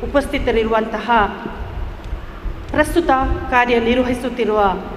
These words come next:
ಆಡಳಿತಾಧಿಕಾರಿ ಜನಾಬ್ ಜಾಕಿರ್ ಹುಸೇನ್ ಹಾಗೂ ಎಲ್ಲ ಆಡಳಿತ ಮಂಡಳಿಯ ಗೌರವಾನ್ವಿತ ಪದಾಧಿಕಾರಿಗಳನ್ನು ಕೂಡ ನಾನು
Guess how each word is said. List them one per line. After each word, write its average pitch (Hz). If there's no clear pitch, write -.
ಆಡಳಿತಾಧಿಕಾರಿ 233
ಜನಾಬ್ 202
ಜಾಕಿರ್ 254
ಹುಸೇನ್ 269
ಹಾಗೂ 202
ಎಲ್ಲ 285
ಆಡಳಿತ 233
ಮಂಡಳಿಯ 208
ಗೌರವಾನ್ವಿತ 233
ಪದಾಧಿಕಾರಿಗಳನ್ನು 247
ಕೂಡ 208
ನಾನು 196